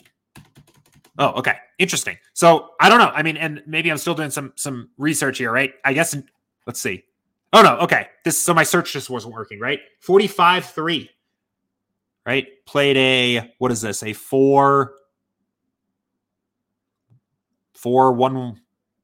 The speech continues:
one one one lineup, essentially, right? Uh, we can even just scroll here. Forty-five three,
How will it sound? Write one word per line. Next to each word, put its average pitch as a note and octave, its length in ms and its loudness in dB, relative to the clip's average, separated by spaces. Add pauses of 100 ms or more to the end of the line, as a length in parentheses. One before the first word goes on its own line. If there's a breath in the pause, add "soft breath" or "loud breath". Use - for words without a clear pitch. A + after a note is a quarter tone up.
(200)
one B2 220 -4
one B2+ 120 -4
one B2 300 -4 (100)
lineup, D3 340 -2 (1700)
essentially, D3 460 -8 (560)
right? C3 200 -2 (640)
Uh, A#2 540 0
we D#3 80 -6
can F#3+ 120 -6
even C3+ 120 -6
just A#2+ 160 -8
scroll B2 220 -2
here. F#2+ 340 -8
Forty-five D#3+ 540 2
three, G2+ 240 -10